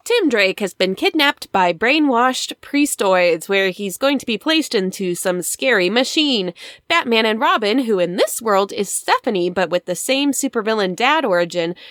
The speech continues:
save him and the brainwashed people.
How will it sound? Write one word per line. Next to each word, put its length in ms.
save 400
him 320
and 160
the 60
brainwashed 720
people. 420